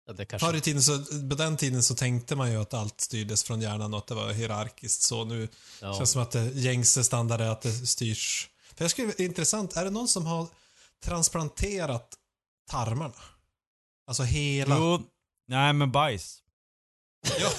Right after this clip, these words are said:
Speaker 2: jo, stoppa in bajs.
Speaker 1: Ja.
Speaker 2: Eh,
Speaker 1: Man måste ta en
Speaker 2: de har ju hört
Speaker 1: musikers
Speaker 2: att, eh,
Speaker 1: tarmar och en annan musikers bajs och stoppa in i
Speaker 2: <laughs> Exakt.
Speaker 1: tarmarna.
Speaker 2: Nu då jävlar.
Speaker 3: Eh,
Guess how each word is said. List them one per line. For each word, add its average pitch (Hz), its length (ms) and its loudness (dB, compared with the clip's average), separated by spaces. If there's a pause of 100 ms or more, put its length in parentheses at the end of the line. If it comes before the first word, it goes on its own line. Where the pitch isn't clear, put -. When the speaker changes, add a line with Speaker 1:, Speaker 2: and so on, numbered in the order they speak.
Speaker 2:
jo, 190 320 0 (160)
stoppa 160 320 0
in 156 60 -2
bajs. 185 460 2 (420)
Speaker 1:
Ja. - 80 -14 (240)
Speaker 2:
Eh, 131 520 -2
Speaker 1:
Man 135 100 4
måste 156 180 6
ta 170 180 6
en 180 240 4
Speaker 2:
de 151 160 2
har 170 80 6
ju 160 60 8
hört 185 120 4 (140)
Speaker 1:
musikers 143 220 2
Speaker 2:
att, 131 120 2
eh, 127 120 0
Speaker 1:
tarmar 147 480 2
och 135 140 0
en 147 220 0
annan 151 280 2
musikers 127 440 -2
bajs 120 420 -2
och 135 60 -14
stoppa 135 300 -8
in 135 200 0
i 104 80 -8
Speaker 2:
<laughs> 120 40 -8
Exakt. 123 300 -6
Speaker 1:
tarmarna. 117 280 -4 (160)
Speaker 2:
Nu 120 260 -6
då 117 120 -4
jävlar. 110 440 -6 (2250)
Speaker 3:
Eh, 117 60 -4